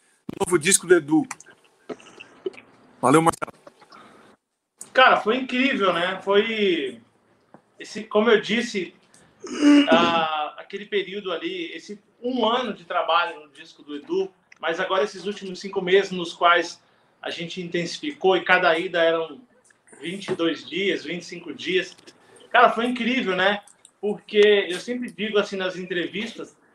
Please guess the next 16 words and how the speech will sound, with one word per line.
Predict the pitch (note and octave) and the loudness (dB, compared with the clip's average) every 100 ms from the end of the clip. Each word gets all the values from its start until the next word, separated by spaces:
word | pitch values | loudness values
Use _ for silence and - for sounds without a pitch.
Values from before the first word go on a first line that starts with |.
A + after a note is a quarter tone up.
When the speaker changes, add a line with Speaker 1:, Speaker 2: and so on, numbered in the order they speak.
| _ _ - | _ _ 0
Speaker 2:
quando | G#3+ B3 | 4 4
a | |
gente | G3 A3 - | 2 -2 -2
gravou | G3+ F#3+ F3 E3+ F3+ | 4 4 4 0 0
a | E3 | 0
The | D3+ | -2
Glory, | D3 D#3 F#3 G#3+ C3 A#2+ _ _ _ _ _ _ | -8 -4 -4 -4 -8 -12 _ _ _ _ _ _
que | F3 | -10
é | |
uma | E3+ E3 | -8 -8
puta | - A3+ A3+ | -10 -4 -2
música, | F3+ E3+ G3+ - - | -2 -2 -4 -4 -12
estourou | - - F3 D3+ F3+ G3 C#3 - _ _ _ - - | -10 -4 -4 -2 0 0 -2 -6 _ _ _ -18 -16
e | |
tal, | - F3 F#3 F3+ - _ - _ _ _ _ _ | -6 2 4 2 -2 _ -20 _ _ _ _ _
é, | E3 F3 F3+ F3 - | -4 -4 -2 -6 -6